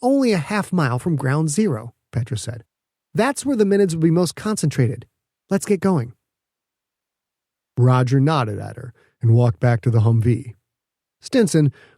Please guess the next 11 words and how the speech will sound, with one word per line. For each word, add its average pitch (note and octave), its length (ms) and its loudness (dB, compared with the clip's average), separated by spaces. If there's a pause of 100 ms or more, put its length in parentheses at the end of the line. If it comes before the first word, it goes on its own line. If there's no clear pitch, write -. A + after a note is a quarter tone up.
(140)
wasn't G3+ 320 -2
so G3 160 0
fast B2 500 -4
to C#3+ 60 0
move. C3+ 440 0 (1300)
Petra C#3 320 -2
poked C3 320 -2
Stinson's B2 480 -2
shoulder. A2+ 500 -4 (640)
You G3+ 120 2
scared? C#4+ 440 0